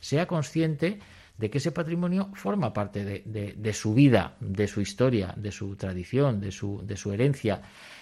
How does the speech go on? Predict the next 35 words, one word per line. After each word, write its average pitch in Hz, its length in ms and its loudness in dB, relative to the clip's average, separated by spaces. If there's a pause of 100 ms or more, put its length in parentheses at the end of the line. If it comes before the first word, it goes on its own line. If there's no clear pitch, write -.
(140)
y 143 100 0
que 139 160 2
además 139 680 4 (380)
puede 135 480 4
ser 127 440 0
divertido, 98 680 -6 (280)
que 104 140 0
esa 127 140 2
es - 180 -2
la 104 240 -2
parte 165 440 4 (300)
que 110 140 0
la 101 80 0
gente, 135 580 2 (340)
eh, 101 380 -2
parece 104 240 0
que 160 80 2
le 120 140 4
cuesta, 135 400 4
o 92 60 -4
sea, 101 220 0
parece 127 240 0
que 165 80 2
la 151 120 4
cultura 180 640 6
es 147 260 -2
aburrida. 139 640 2
No, 156 320 0
la 110 120 -10
cultura 147 440 -4
puede 107 240 -2
ser 85 260 -8
divertida, 85 640 -12
y 101 100 -8
entonces 120 440 0